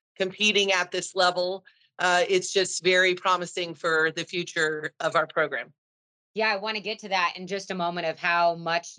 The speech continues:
Speaker 2: this really changes the game for this program. But before I get to that, um,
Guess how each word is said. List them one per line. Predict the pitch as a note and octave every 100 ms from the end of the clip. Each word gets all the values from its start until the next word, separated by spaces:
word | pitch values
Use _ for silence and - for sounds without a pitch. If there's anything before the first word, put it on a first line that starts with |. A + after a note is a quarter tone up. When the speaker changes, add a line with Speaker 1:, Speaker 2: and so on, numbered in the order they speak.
| C#3+
Speaker 2:
this | E3 E3 D#3+ - _ _ _ _
really | G#3+ D#4 G3+
changes | A3+ G3 F3
the | F3
game | E3+ E3 F#3+
for | F3+ E3
this | D#3+ D#3
program. | - E3+ D#3+ D#3+ D#3+ D#3 D#3+
But | F3+ F3
before | F3 E3+ A3 A3+
I | G3+
get | F#3+ F#3+
to | - F#3
that, | F3 F3+ E3+ E3+ _ _ _ -
um, | F3+ F3+ E3+ E3+ E3 D#3+